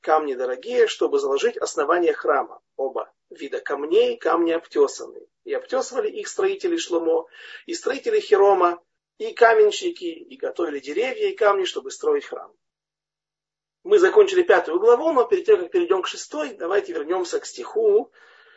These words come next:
э, двадцать девятому. "И было у Шломо семьдесят тысяч носильщиков и восемьдесят тысяч каменотесов в горах". Что это за люди? Ну, какая нам разница?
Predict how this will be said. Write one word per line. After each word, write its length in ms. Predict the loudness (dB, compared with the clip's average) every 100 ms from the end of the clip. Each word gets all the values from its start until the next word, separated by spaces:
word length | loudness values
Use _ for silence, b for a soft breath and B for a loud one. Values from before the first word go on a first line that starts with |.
| b b b b _ _
э, 240 | 2 2
двадцать 300 | 4 0 2
девятому. 400 | 2 2 2 -6
"И 60 | -4
было 260 | -2 -2
у 80 | -4
Шломо 460 | -2 -2 6 8 6
семьдесят 440 | 2 0 2 -2
тысяч 300 | -2 -4 -2
носильщиков 920 | -4 -4 -6 -4 -2 4 4 2 -14 _ _ _ -12
и 160 | -6 -2
восемьдесят 680 | 6 6 6 -8 -6 -8
тысяч 340 | -8 -10 -10 -6
каменотесов 720 | -6 -4 -2 -2 -2 -6 -8 _
в 80 |
горах". 500 | -8 -8 -8 -14 -20 _ _ _ _ _ _ _ _ _ _ _ _ -14
Что 180 | 0
это 160 | 4 4
за 140 | 2
люди? 360 | -2 -6 -14 -16
Ну, 380 | -8 4 4 4
какая 360 | -4 4 6 6
нам 120 | 4
разница? 480 | 2 -2 -10 -20